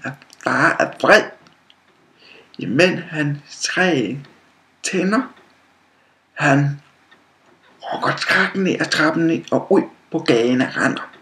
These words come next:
Men hører han, at far og mor er glade for deres drenge, mens de pynter julebord og lys i træ i hende,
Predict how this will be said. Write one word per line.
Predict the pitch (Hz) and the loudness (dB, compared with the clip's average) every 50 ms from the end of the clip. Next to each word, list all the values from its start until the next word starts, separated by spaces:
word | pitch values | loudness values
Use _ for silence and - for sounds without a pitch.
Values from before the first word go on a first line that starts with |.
| _ _ _ _ _ _ _ _ _ _ _ _ _ _ _ _ _ _ _ _ _ _ _ _ _ _ _ _ _ _ - | _ _ _ _ _ _ _ _ _ _ _ _ _ _ _ _ _ _ _ _ _ _ _ _ _ _ _ _ _ _ -10
Men | - 82 98 123 135 139 151 151 - - _ _ _ _ _ _ _ _ _ _ - | -4 0 2 4 4 4 4 0 -4 -12 _ _ _ _ _ _ _ _ _ _ 2
hører | 160 131 107 135 | 4 4 4 4
han, | 135 135 127 98 120 127 139 - | 2 -2 -4 -6 -6 -8 -8 -10
at | - 135 - - | -12 -12 -12 -10
far | - - 127 113 104 110 135 139 | -2 0 0 2 2 0 0 0
og | 139 | 0
mor | 120 104 113 123 123 139 165 - - - - _ _ _ _ _ _ _ _ _ - - | 0 2 4 4 6 6 4 2 0 -8 -14 _ _ _ _ _ _ _ _ _ -8 -6
er | - - - - | -6 -6 -4 -6
glade | - 95 90 90 127 143 | -2 0 2 2 2 0
for | - - | -2 -6
deres | - 82 - - - | -6 -6 -8 -6 -6
drenge, | - 82 80 87 101 104 165 277 302 302 - - _ _ _ _ _ _ _ _ - - - - _ - | -6 -4 -2 -2 0 2 4 4 4 2 0 -10 _ _ _ _ _ _ _ _ -20 -20 -20 -20 _ -2
mens | - 151 170 160 - - | 2 2 2 2 2 -2
de | - 147 | -6 -8
pynter | 143 - 156 139 90 - - 110 | -6 -6 -6 -6 -6 -4 -6 -8
julebord | 120 135 - 123 120 131 156 180 220 220 - 190 185 139 107 98 98 - _ _ _ _ _ _ _ _ _ _ - _ _ _ _ _ - | -8 -6 -8 -8 -4 -2 -2 -2 -2 0 4 4 4 4 2 -2 -6 -12 _ _ _ _ _ _ _ _ _ _ -20 _ _ _ _ _ -8
og | - - - - | -6 -6 -4 -2
lys | 143 196 220 190 - - | 0 2 2 2 0 -2
i | 131 143 - | -4 -2 -2
træ | - - 151 165 160 123 | -2 2 2 2 2 2
i | 78 - | 2 -2
hende, | 139 139 135 120 - 151 - 269 - | -2 -2 -2 -2 0 0 0 -2 -4